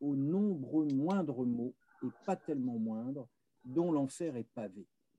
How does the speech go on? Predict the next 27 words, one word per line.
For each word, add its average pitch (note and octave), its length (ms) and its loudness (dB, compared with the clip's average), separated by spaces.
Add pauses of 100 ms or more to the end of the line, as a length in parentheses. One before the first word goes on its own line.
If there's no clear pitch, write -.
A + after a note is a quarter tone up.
(680)
Devenir D#3 440 4 (100)
aveugle C3 640 -2
aux B2+ 160 2
nombreux D3 500 0
moindres C3+ 560 2
mots, C3+ 320 -2 (100)
et A#2+ 60 -4 (140)
pas F#3+ 100 2
tellement C#3 460 -4
moindres, A2+ 460 -6
dont B2 300 -10
l'enfer B2+ 380 -18 (100)
est A#2 140 -20
pavé. - 1120 -10
Hannah A#2 220 -2
Arendt. D#3+ 340 -4 (560)
Et, E3+ 400 8
euh, D#3 80 0
Maëlys F3 460 4
Dubasque, F3+ 480 2
donc, F#3+ 240 0
attire D#3+ 240 0
notre D3 220 -2
attention C#3 420 -2
sur D3+ 160 -4
des C3 160 2
aspects C3+ 320 -2